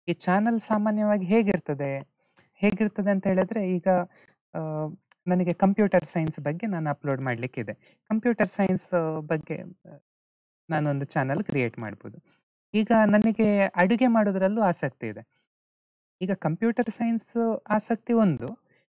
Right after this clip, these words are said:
ಅಡುಗೆ ಮಾಡೋದು ಇನ್ನೊಂದು. ಕಂಪ್ಯೂಟರ್ ಸೈನ್ಸಿನ ಚಾನೆಲ್ ಅಲ್ಲಿ ನಾನು ಅಡುಗೆ ಮಾಡೋದು ವಿಡಿಯೋ ಅಪ್ಲೋಡ್ ಮಾಡಿದ್ರೆ ಎಲ್ರಿಗೂ ಅದು ಇಷ್ಟ ಆಗ್ಲಿಕ್ಕಿಲ್ಲ, ಅವರಿಗೆ ಅದು ಬೇಕಾಗ್ಲಿಕ್ಕಿಲ್ಲ. ಅದಕ್ಕೆ ಕಂಪ್ಯೂಟರ್ ಸೈನ್ಸಿಗೆ ಪ್ರತ್ಯೇಕ ಚಾನೆಲ್,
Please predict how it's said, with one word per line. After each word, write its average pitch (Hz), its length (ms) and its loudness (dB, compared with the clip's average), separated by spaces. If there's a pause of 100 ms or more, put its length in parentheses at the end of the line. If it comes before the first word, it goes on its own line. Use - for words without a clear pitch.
ಅಡುಗೆ 220 260 2
ಮಾಡೋದು 247 340 2
ಇನ್ನೊಂದು. 185 420 2 (580)
ಕಂಪ್ಯೂಟರ್ 240 340 2
ಸೈನ್ಸಿನ 233 500 -2
ಚಾನೆಲ್ 226 400 0
ಅಲ್ಲಿ 220 140 0
ನಾನು 214 260 0
ಅಡುಗೆ 208 280 2
ಮಾಡೋದು 220 340 0
ವಿಡಿಯೋ 208 260 0
ಅಪ್ಲೋಡ್ 196 340 -2
ಮಾಡಿದ್ರೆ 139 400 -4
ಎಲ್ರಿಗೂ 214 480 -2
ಅದು 185 140 0
ಇಷ್ಟ - 240 -4
ಆಗ್ಲಿಕ್ಕಿಲ್ಲ, 117 480 -4 (420)
ಅವರಿಗೆ 190 280 0
ಅದು 160 120 -2
ಬೇಕಾಗ್ಲಿಕ್ಕಿಲ್ಲ. 110 640 -6 (340)
ಅದಕ್ಕೆ 220 260 -6
ಕಂಪ್ಯೂಟರ್ 233 480 0
ಸೈನ್ಸಿಗೆ 240 440 -2
ಪ್ರತ್ಯೇಕ 233 420 0
ಚಾನೆಲ್, 131 420 -6